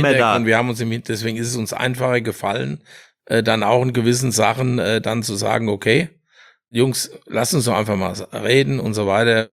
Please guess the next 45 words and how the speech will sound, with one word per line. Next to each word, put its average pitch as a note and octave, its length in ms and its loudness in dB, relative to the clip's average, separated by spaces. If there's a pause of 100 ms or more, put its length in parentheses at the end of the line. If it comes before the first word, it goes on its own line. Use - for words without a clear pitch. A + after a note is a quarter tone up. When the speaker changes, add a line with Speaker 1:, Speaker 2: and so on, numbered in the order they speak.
Speaker 2:
Manche A2 260 -2
sagen, G2 240 0
"Geh G2 160 -2
nicht." F2+ 240 -6 (240)
Oder G#2+ 300 0
nach G#2 180 0
der A2 140 2
Geschichte A2 480 -2
beim G2+ 240 -2
Auswärtsspiel G#2+ 800 -2
in G#2 200 -4
Leverkusen, G#2+ 1040 -4 (200)
da F#2+ 100 -4
hab G#2 140 -2
ich - 160 -4
dann A2+ 260 2
ein G#2 60 -4
Treffen A#2 340 0
in G#2 60 -4
Sachsenhausen G#2+ 680 -4
bei B2 140 0
mir B2+ 240 -2
organisiert, A#2+ 880 -2
wo G#2 140 -4
wirklich A#2+ 320 -6
von G2 180 -8
Adlerfront G#2 640 -6 (380)
über A2 280 0
Ultras A2+ 400 0
da G2+ 220 -2
waren A#2 180 2
und A2 100 0
da G#2 80 -4
haben G#2+ 160 -4
wir G#2+ 100 0
am G2+ 160 -4
Tisch A2+ 240 -6
einfach A2 280 -2
mal A2 140 0
Klartext B2+ 600 -4
geredet. - 600 -12 (480)
Ohne B2+ 320 0
die G#2 160 -4
Ultras B2 520 -2
jetzt - 560 -4